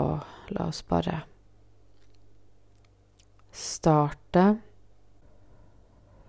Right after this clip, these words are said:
Ok. Ehm, mange ganger når jeg kanaliserer, så, eh,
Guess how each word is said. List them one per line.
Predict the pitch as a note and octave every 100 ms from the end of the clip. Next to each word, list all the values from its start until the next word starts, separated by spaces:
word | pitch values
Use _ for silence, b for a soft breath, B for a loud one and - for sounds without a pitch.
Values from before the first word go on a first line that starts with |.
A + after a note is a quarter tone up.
| -
Ok. | - F#3 - G3+ F3 E3+ - B B B B B B B -
Ehm, | F#3 F3+ F3 F3+ F3+ F3+ - -
mange | F#3+ G3 G#3
ganger | F#3+ G3 F#3+ F3+
når | D#3+
jeg | E3
kanaliserer, | F3 E3 E3 - E3 E3+ E3+ D#3+
så, | - E3+ D#3+ D#3+ D#3 D#3 - - - -
eh, | - E3 D#3+